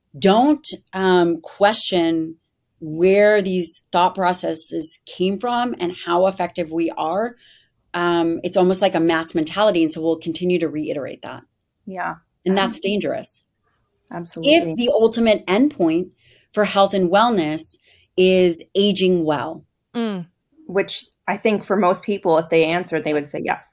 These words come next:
Speaker 2: Yeah.
Speaker 1: Yeah.
Speaker 3: Yeah.
Speaker 2: I do wanna talk about the dietary component, um, especially when it comes to protein, 'cause you are the protein gal. Um,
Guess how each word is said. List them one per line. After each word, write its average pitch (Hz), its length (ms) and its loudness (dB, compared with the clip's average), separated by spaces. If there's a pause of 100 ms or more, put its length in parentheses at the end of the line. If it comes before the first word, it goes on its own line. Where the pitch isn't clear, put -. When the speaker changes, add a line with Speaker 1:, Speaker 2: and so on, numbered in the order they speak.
(300)
Speaker 2:
Yeah. - 220 -4 (960)
Speaker 1:
Yeah. 311 60 -2
Speaker 3:
Yeah. 190 140 2
Speaker 2:
I - 160 -2 (100)
do 277 100 4
wanna 349 180 2
talk 262 220 2
about - 220 4
the 185 80 0
dietary 180 540 4
component, 175 680 -2 (600)
um, 196 540 6 (320)
especially 226 360 2
when 240 80 6
it - 80 0
comes 202 180 0
to - 80 -6
protein, 165 720 -2 (340)
'cause 170 220 -8
you 202 180 4
are 190 140 6
the 180 140 -2
protein 196 640 0
gal. 180 540 2 (320)
Um, 214 640 6